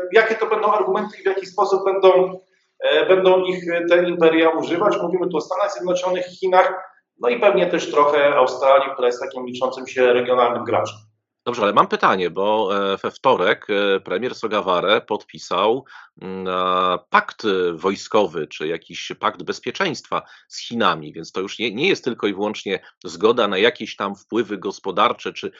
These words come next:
Speaker 2: flirt polityczny, ale to jest chyba zapowiedź jakiegoś aliansu wojskowego.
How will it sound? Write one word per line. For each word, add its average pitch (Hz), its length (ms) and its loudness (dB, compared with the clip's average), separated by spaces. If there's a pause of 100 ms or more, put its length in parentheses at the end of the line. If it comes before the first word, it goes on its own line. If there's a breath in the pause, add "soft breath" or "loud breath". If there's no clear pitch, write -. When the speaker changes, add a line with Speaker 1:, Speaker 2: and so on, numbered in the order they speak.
(140 soft breath)
Speaker 2:
flirt 127 300 -6
polityczny, 107 720 -6
ale 95 180 -2
to 98 120 -6
jest 104 160 -6
chyba 110 180 -2
zapowiedź 101 440 -4
jakiegoś 98 340 -10
aliansu 104 720 -4 (240 soft breath)
wojskowego. 101 680 -2